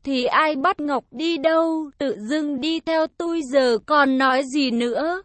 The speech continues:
Cô gái tức giận không biết nói gì. Đá thẳng bạn trai của mình một cái, Ngọc vượt lên trên thật nhanh, cố nép mình vào bóng cây bên đường để tránh cái nóng gai gắt của buổi trưa mùa hè.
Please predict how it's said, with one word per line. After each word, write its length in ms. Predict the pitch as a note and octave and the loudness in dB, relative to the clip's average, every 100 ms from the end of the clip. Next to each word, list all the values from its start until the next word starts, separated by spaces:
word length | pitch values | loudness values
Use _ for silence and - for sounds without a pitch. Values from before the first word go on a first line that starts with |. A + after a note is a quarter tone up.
| - | -4
Cô 180 | F4 E4+ | -2 -2
gái 500 | C#4 B3+ A#3 C4 C#4 | 0 2 2 0 -2
tức 140 | G#4 G4+ D4+ | -4 -4 0
giận 240 | E4 - C4+ | 0 0 -6
không 320 | E4+ F#4 E4 | -6 -4 -2
biết 240 | F#4 G4+ | -2 -2
nói 300 | D4+ B3 A3 | -2 0 0
gì. 480 | A3 C4 C4+ A3 F3 - _ _ - | 0 -2 -2 -2 -4 -12 _ _ -6
Đá 280 | B3 A#3 B3 | 2 2 2
thẳng 300 | E4 C#4+ A#3+ | 0 -2 0
bạn 200 | B3 C4 - | 0 -2 -2
trai 300 | F4 F4 E4 | -2 2 2
của 300 | - C#4+ A3+ | 0 0 2
mình 380 | A3+ B3 A#3 A#3 | 2 0 0 0
một 260 | A#3+ - - | -2 -4 -2
cái, 500 | A#3 A#3 A#3+ D#4 F4+ | 2 2 2 -2 -6
Ngọc 220 | B3 C4 G3 | -2 -2 -2
vượt 240 | G#3+ C4+ - | 2 2 2
lên 320 | D4+ D#4+ D4 | 0 2 0
trên 320 | - D4+ C#4 | 0 0 0
thật 200 | E4+ D4+ - | -2 -6 -4
nhanh, 480 | C#4 D#4 D#4 D#4 C#4 - | -2 -2 -2 -4 -8 -2
cố 260 | A3+ A#3 | 2 2
nép 300 | C#4 F#4 - | 2 -2 -2
mình 320 | D4+ C#4 A#3+ | 0 0 0
vào 220 | G#3+ B3+ A#3 | 2 2 4
bóng 340 | B3+ B3+ D4 | 2 2 0
cây 240 | F4+ F4+ | -2 -2
bên 360 | C#4 E4+ E4+ D#4 | 0 2 2 0
đường 380 | C#4 B3 A3 G#3 | 2 2 2 0
để 160 | A#3 - | 0 0
tránh 340 | C4+ A#3+ C#4 | -4 -2 -4
cái 300 | C#4+ C#4 C4 | 0 2 2
nóng 380 | D4+ D4 B3 C4 | 2 0 0 -2
gai 260 | C4+ D#4 C#4+ | 0 0 0
gắt 380 | E4 F#4+ _ - | -2 -4 _ -2
của 200 | C4 G3+ A3 | 0 0 4
buổi 220 | A3 G3 - | 4 2 -2
trưa 180 | D4+ C#4+ | -2 0
mùa 220 | B3 B3 | 2 0
hè. 480 | A#3+ A#3+ A#3 A3 | 0 0 0 -2